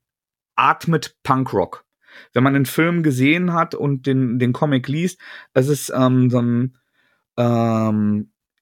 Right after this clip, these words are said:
so, so ein Indie-Cartoon-Stil. Die Figuren haben alle so eine sehr ähnliche Körperform, haben aber trotzdem schön viel Ausdruck in, in ihren riesigen,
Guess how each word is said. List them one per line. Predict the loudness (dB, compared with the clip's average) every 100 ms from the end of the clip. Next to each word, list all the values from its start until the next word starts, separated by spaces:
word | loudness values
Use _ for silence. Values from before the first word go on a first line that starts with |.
| _ _ _
so, | -4 -2
so | 0
ein | 0
Indie-Cartoon-Stil. | 2 2 2 0 0 -2 -2 0 0 0 -2 -2 0 0
Die | -2
Figuren | -4 -4 -2 0 0
haben | -2 -2 -2 -4
alle | 0 2 2
so | 0
eine | 0
sehr | 0 0
ähnliche | 0 0 -2 -4
Körperform, | -2 -2 0 -2 -4 -4 -2 -4 -8 -20 -10
haben | -4 -2 -2
aber | 0 -2
trotzdem | -2 -4 -2 -2 0
schön | 0 0 0
viel | -2 -4 -6
Ausdruck | 0 0 0 -2 -4 -2 -2
in, | -4 -2
in | -2 -4
ihren | 0 0 0 -2 -8 -20 _
riesigen, | 0 2 2 2 2 0 -2